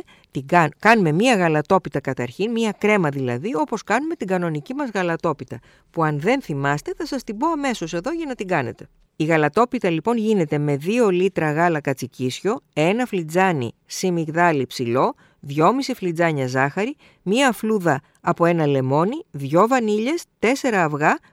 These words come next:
πολύ λίγο βούτυρο, ας πούμε ένα κουταλάκι της σούπας, και αφού βάλουμε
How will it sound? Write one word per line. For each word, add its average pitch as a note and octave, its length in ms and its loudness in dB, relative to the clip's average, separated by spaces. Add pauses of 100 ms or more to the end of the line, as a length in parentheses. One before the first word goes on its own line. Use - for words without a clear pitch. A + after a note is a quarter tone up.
πολύ E3 300 0
λίγο C4 320 0
βούτυρο, F3+ 540 -2
ας G3+ 180 -4
πούμε G#3+ 220 0
ένα G#3+ 140 0
κουταλάκι F3 500 -2
της C3 160 -10
σούπας, F4+ 380 -2 (440)
και D#4 300 2 (280)
αφού A#3 320 2
βάλουμε G3 440 4